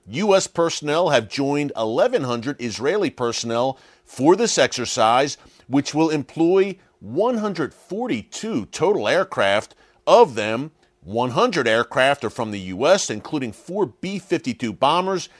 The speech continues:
four F thirty-five fighter jets, forty-five F A eighteen Hornet fighters, and two M Q nine Reaper drones. Six U S ships, including a carrier strike group, and six Israeli ships will also participate. And lastly,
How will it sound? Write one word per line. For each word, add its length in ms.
four 420
F 200
thirty-five 640
fighter 300
jets, 500
forty-five 1080
F 280
A 100
eighteen 460
Hornet 320
fighters, 460
and 200
two 360
M 280
Q 300
nine 480
Reaper 380
drones. 640
Six 380
U 160
S 80
ships, 400
including 420
a 60
carrier 560
strike 440
group, 380
and 140
six 420
Israeli 600
ships 440
will 300
also 580
participate. 800
And 120
lastly, 600